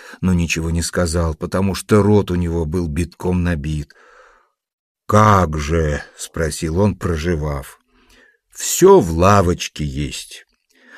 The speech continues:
А чего нет в лавочке, так тут же где-нибудь в колбасной есть.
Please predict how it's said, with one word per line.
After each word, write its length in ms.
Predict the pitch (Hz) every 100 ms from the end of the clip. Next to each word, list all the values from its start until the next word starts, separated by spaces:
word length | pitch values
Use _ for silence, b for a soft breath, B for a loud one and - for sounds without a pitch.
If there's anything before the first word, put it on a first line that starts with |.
| b
А 140 | 262
чего 340 | 240 165 185 175
нет 240 | 180 127
в 80 | 101
лавочке, 640 | 156 196 170 151 - -
так 280 | 165 123 123
тут 340 | - 208 202 107
же 160 | 104
где-нибудь 720 | 92 82 170 151 131 120 127
в 140 | - -
колбасной 800 | 151 123 73 90 101 - 104 98
есть. 500 | 82 98 90 -